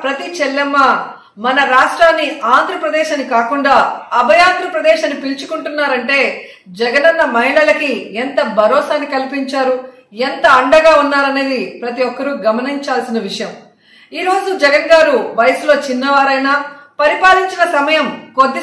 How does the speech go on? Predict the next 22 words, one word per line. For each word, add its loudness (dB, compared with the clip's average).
సమయం 0
అయినా 0
కూడా 6
ఎంతో 2
అనుభవం 6
ఉన్న 0
ముఖ్యమంత్రులు -2
సైతం 0
శభాష్ 4
అనే 4
విధంగా 2
పరిపాలించి 0
దేశంలో 4
ఉన్న 2
ప్రతి 2
తెలుగువాడు 6
గర్వపడే 6
విధంగా 2
మన -2
సత్తాని 2
చాటారు. 0
నిజంగా 4